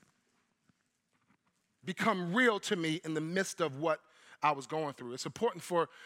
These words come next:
for you to know that the people that James is writing to here, they had lost everything.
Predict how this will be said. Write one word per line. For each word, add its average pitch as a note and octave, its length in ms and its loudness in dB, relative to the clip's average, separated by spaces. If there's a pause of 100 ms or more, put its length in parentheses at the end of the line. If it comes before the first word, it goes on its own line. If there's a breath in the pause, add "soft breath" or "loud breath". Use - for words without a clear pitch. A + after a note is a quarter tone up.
(120 loud breath)
for F#3+ 140 0
you F#3 180 2
to F3+ 80 0
know F#3 320 4
that E3+ 260 2
the E3+ 80 0
people A#3+ 400 2
that F3+ 180 2
James G3 380 2
is D3 160 -2
writing G#3+ 400 4
to F3+ 180 -8
here, D3 280 -2 (180 loud breath)
they G#3 120 8
had A#3+ 120 8
lost G3 300 6
everything. F3 300 4